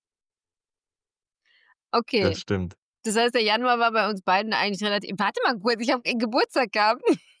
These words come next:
Speaker 1: Ich
Speaker 2: Erzähle
Speaker 1: blieb
Speaker 2: ich
Speaker 1: bei
Speaker 2: da? <laughs>
Speaker 1: Geburtstag allein drauf, sonst hätte ich das jetzt zum Schluss auch noch mal so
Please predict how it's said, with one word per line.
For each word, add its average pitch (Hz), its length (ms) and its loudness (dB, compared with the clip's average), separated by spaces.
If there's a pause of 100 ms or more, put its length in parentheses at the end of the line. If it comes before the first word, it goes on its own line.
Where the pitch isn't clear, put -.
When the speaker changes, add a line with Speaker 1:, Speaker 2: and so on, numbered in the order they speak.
(1200)
Speaker 1:
Ich 131 200 -2
Speaker 2:
Erzähle 294 120 0
Speaker 1:
blieb 381 100 -2
Speaker 2:
ich - 20 -14
Speaker 1:
bei 226 100 -2
Speaker 2:
da? 202 120 2
<laughs> - 0 -
Speaker 1:
Geburtstag 190 440 -4
allein 160 400 0
drauf, 104 320 0
sonst 110 240 -2
hätte 143 200 0
ich 127 60 -4
das 135 180 -2
jetzt 127 180 -2
zum 117 160 0
Schluss 120 300 -2
auch 113 140 0
noch 123 160 0
mal 107 300 -2
so 101 200 2